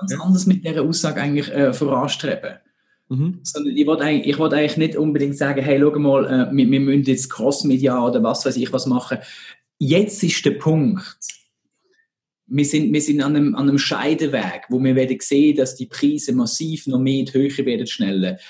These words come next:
Speaker 1: Das wird bedeuten, wenn ich irgendwie, und, äh, du kannst es jetzt drehen und wenden, wie du willst. Wenn du online Reichweite willst haben, musst du die einkaufen. Allein durch Content Marketing,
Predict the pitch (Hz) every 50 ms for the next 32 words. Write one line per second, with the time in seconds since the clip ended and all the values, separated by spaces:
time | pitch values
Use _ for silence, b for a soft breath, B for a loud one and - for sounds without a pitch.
0 | B B - 131 - 131 143 156 160 - 151 139 117 139 151 175 190 185 - 143
1 | 131 123 131 127 123 135 151 160 170 170 - - - 156 165 165 160 165 160 143
2 | 147 131 113 107 - 120 117 110 - - 127 117 113 b b b b b b _
3 | _ - _ _ - 143 143 - 156 - 165 - 151 139 - - - - 131 127
4 | 143 160 165 151 156 147 139 143 151 147 143 135 139 127 135 127 131 135 139 135
5 | - 127 127 135 135 135 - 120 131 147 147 135 131 127 123 131 135 139 - -
6 | 135 - - 135 135 131 127 - - 120 113 120 117 110 - - 110 - 110 95
7 | 92 110 123 110 - - 98 101 98 98 - 98 95 B B B B B - 123
8 | 117 107 113 139 139 139 135 131 - - - 120 131 139 - 135 117 113 117 120
9 | 120 - - - - - 120 120 120 B